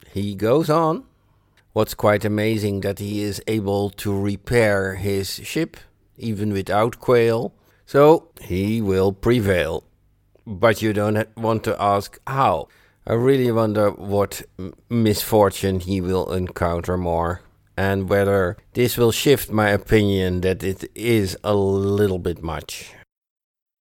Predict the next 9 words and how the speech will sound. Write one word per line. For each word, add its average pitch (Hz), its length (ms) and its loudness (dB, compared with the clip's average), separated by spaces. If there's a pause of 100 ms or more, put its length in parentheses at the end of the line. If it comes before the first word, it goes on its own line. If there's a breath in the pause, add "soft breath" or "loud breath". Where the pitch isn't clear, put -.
(840)
Best 127 280 4
scenes 123 360 0
of 107 200 -2
the 120 120 -2
episode 113 760 2
were 107 200 2
by 101 360 2
Peli 107 440 0
Motto 113 800 2